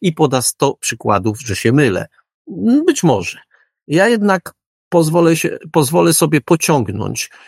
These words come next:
i powiedzieć, że naprawdę we współczesnym kinie cierpimy na zanik bohatera i to mnie w jakiś sposób martwi.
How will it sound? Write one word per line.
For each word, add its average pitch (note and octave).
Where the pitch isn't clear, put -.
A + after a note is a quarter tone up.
i C#3+
powiedzieć, D#3+
że C3+
naprawdę C3
we G#2+
współczesnym C3
kinie D3
cierpimy C#3
na A#2+
zanik C#3+
bohatera A#2+
i D#3+
to A3
mnie F3+
w C3
jakiś C#3+
sposób -
martwi. F#2+